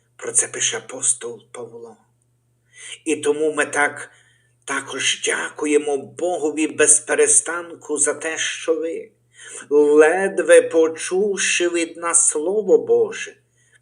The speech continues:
прийняли його не як слово людське, а як воно є справді, як Боже Слово,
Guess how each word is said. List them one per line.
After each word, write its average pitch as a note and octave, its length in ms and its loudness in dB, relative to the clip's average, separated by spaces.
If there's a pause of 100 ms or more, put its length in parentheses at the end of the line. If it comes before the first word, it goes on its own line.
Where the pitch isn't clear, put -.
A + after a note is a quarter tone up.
прийняли C#3+ 960 0
його D3 380 2
не C3 160 -4
як C3 280 0
слово C3 500 -2
людське, B2 760 -10 (680)
а A#2+ 100 -10
як B2 280 -8
воно A#2 200 -12
є G#2+ 140 -8
справді, G#2 1000 -6 (540)
як A#2+ 280 -6
Боже B2 600 -2
Слово, G#2+ 720 -2